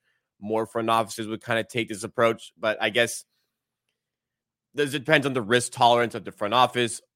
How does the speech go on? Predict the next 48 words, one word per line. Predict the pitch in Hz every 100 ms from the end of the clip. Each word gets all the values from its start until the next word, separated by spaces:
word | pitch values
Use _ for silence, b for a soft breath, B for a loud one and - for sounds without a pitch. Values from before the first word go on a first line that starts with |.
| _ -
possibly | 127 127 113 110
ownership | 120 131 127 - 127
as | 117 110
well. | 120
Sometimes | 113 120 113 117 107 87
their | 113 113
risk | 110 107
tolerance | - 113 110 110 -
comes | 113 107
into | 101
play | 104 - 113
with | 110 -
things | 113 107
like | 110 107
that. | - 110 110 - _ _ _ _ _
You | 208 233
could | 226
kinda | - 247 240
tell, | 175 180
I |
mean, | 185
we | 226
spoke | - 202 190
about | 185 170
it | 143
on | 143
the | 131
show | 117 131 127
here. | 127 127 127
Like, | 123 120
is | 120
this, | 107 131 -
like, | 127
the | -
worst | 113 113 120 117 - _ _
team | 127 123 120
that | 110
we | 113
ever | 113 110
seen? | - 110
Like, | 104 -
they're, | 110
like, | 107
twenty-seven | - 117 117 117 113
and | 107
twelve, | - 110 104
or, |
like, | 110 104 101